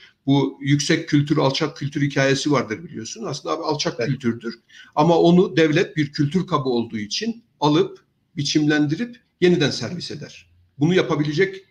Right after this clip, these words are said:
Speaker 1: kapasiteye erişmiştir artık devlet karşılıklı olarak. Şimdi çok uzatmayayım mesela. İki, şu şeylere falan geçme, e, oraları biraz atlıyorum. Burada önemli olan bir süreçten bahsetmemiz gerekiyor.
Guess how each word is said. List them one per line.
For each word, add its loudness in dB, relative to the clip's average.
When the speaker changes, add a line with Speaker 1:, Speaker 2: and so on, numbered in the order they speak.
Speaker 1:
kapasiteye 0
erişmiştir -4
artık -14
devlet -16
karşılıklı -14
olarak. -12
Şimdi -8
çok 0
uzatmayayım -2
mesela. -4
İki, -10
şu -10
şeylere 2
falan 0
geçme, -2
e, -4
oraları 0
biraz -2
atlıyorum. -2
Burada 0
önemli 0
olan -4
bir -4
süreçten 0
bahsetmemiz -6
gerekiyor. -4